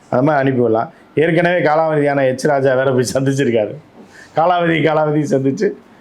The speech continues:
இந்த மாதிரி நடந்திருக்கு. அதனால அவங்கள சொல்லி எந்த பிரயோஜனம் இல்லை. அகில இந்தியத்திலே காலாவதி தலைவன் தானே இருக்கான். அப்படி அவங்க யார்கிட்ட போய் முறையிடுவாங்க அப்படின்ற நிலைமையில போயிட்டு இருக்கு. இன்னும் ஒரு வாரத்துல தெரியும்.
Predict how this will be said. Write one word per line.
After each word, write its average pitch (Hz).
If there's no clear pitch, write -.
இந்த 151
மாதிரி 139
நடந்திருக்கு. 123
அதனால 147
அவங்கள 185
சொல்லி 190
எந்த 165
பிரயோஜனம் 147
இல்லை. 147
அகில 190
இந்தியத்திலே 190
காலாவதி 160
தலைவன் 131
தானே 127
இருக்கான். 98
அப்படி 117
அவங்க 120
யார்கிட்ட 170
போய் 139
முறையிடுவாங்க 104
அப்படின்ற 110
நிலைமையில 123
போயிட்டு 113
இருக்கு. 135
இன்னும் 139
ஒரு 131
வாரத்துல 156
தெரியும். 123